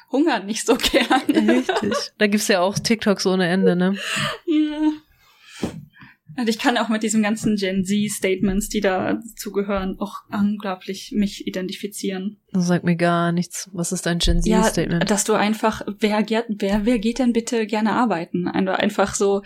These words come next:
Speaker 1: äh, zu ihren Diensten f-, zwischen acht und fünf. <laughs> Tüdelü.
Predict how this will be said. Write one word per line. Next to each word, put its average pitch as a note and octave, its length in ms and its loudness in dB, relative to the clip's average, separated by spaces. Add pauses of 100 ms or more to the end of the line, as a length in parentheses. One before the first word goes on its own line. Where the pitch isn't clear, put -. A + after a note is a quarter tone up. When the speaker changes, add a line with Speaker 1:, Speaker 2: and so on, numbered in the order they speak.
(320)
Speaker 1:
äh, G#3+ 200 4
zu - 160 2
ihren D4+ 260 4
Diensten C#4+ 460 0
f-, - 260 -10
zwischen B3+ 540 0
acht - 240 -2
und C4+ 120 2
fünf. G3+ 380 0
<laughs> C#4 140 2
Tüdelü. E4 680 2